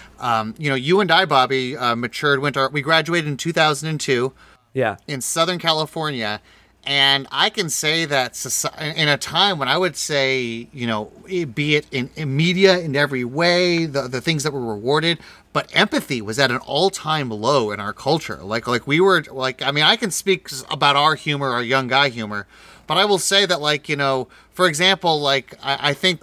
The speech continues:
Speaker 1: the, the stars that were promoted in society, the Simon Cowells, the, the, these highly controversial figures, now I think, you know, pe-, I think the, the younger generation doesn't get off on the negativity that you and I got off.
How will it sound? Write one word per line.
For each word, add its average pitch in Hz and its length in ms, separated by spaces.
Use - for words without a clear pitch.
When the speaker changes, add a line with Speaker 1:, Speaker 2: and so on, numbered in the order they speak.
Speaker 1:
the, 185 420
the 180 180
stars 226 380
that 202 120
were 185 120
promoted 160 540
in 127 80
society, 127 500
the 104 140
Simon 147 360
Cowells, 113 640
the, 117 180
the, 123 140
these 127 220
highly 151 340
controversial 135 640
figures, 139 380
now 160 180
I 160 80
think, 156 220
you 151 140
know, 143 140
pe-, 185 200
I 160 160
think 160 280
the, 147 280
the 135 100
younger 165 260
generation 147 500
doesn't 156 260
get 131 140
off 131 240
on 127 140
the 117 60
negativity 123 760
that 120 100
you 135 200
and 120 100
I 131 160
got 117 180
off. 107 100